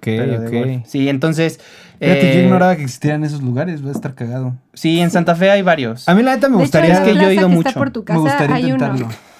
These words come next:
Speaker 3: En la
Speaker 2: Ah, en
Speaker 3: plaza
Speaker 2: el Alboa,
Speaker 3: Patria.
Speaker 2: ¿no?
Speaker 3: Ajá. No, arriba hay otro lugar.
Speaker 2: Ah, ok.
Speaker 3: El, el Alboa creo que solo es
Speaker 2: Ah,
Speaker 3: boliche.
Speaker 2: Simón, sí he visto, sí es cierto, sí he visto esa madre del golf, sí es
Speaker 3: Ujú.
Speaker 2: cierto. Sí, sí,
Speaker 3: Y
Speaker 2: sí.
Speaker 3: también hay go-karts abajo. O sea, hay go-karts, boliche y
Speaker 2: Fíjate.
Speaker 3: golf.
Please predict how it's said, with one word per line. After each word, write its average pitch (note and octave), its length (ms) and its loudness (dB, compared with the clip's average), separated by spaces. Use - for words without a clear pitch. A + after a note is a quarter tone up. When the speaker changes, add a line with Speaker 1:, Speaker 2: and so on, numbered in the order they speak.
Speaker 3:
En A3 100 -6
la F3 80 0
Speaker 2:
Ah, A#3 60 2
en G#3+ 60 2
Speaker 3:
plaza E3+ 220 2
Speaker 2:
el D#3 60 -2
Alboa, G3 220 2
Speaker 3:
Patria. D#3+ 180 0
Speaker 2:
¿no? G#3+ 80 -2
Speaker 3:
Ajá. B3+ 480 -6
No, C4+ 160 -2
arriba B3+ 720 -6
hay G#3+ 160 -8
otro G#3 220 -14
lugar. G#3 220 -18
Speaker 2:
Ah, A2+ 100 -10
ok. A#2 60 -2
Speaker 3:
El, A#3+ 180 2
el B3 140 0
Alboa A#3 260 0
creo C#4 160 -4
que C4 120 -4
solo B3+ 180 0
es B3+ 80 2
Speaker 2:
Ah, A#3+ 60 0
Speaker 3:
boliche. G#3+ 320 0
Speaker 2:
Simón, A#3+ 300 2
sí A#3 120 -2
he - 20 0
visto, A#3+ 240 -4
sí A3 120 0
es A3+ 80 -2
cierto, A3+ 260 -2
sí A#3 100 -2
he A#3 60 4
visto A3+ 180 -4
esa A#3 160 -2
madre A3 240 0
del F3 160 -2
golf, D3 300 -4
sí - 80 -2
es G#3+ 60 4
Speaker 3:
Ujú. F3+ 60 -10
Speaker 2:
cierto. A3+ 420 -2
Sí, - 180 -16
sí, C#3 140 -12
Speaker 3:
Y D3 120 -4
Speaker 2:
sí. - 20 -4
Speaker 3:
también A#3+ 300 0
hay C4 100 -2
go-karts A3+ 500 -6
abajo. - 320 -14
O - 40 -20
sea, G#3 100 -8
hay G#3+ 80 -4
go-karts, C4+ 640 -6
boliche A#3 560 -6
y D#4 60 -2
Speaker 2:
Fíjate. D4+ 140 -2
Speaker 3:
golf. D4+ 300 -4